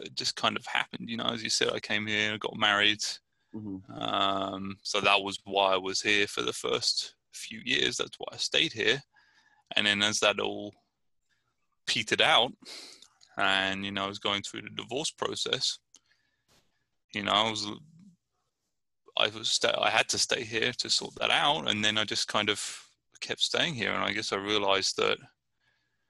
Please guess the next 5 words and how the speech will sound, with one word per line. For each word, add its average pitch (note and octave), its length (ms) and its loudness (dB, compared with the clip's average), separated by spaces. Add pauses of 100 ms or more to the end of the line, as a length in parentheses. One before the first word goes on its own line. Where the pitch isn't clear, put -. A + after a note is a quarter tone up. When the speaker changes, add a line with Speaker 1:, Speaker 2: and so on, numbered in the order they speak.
(440)
Speaker 1:
I'm - 80 -4
pretty E3 180 2
comfortable C#3+ 480 -2
here. G2+ 300 4 (280)
I, G#2 640 4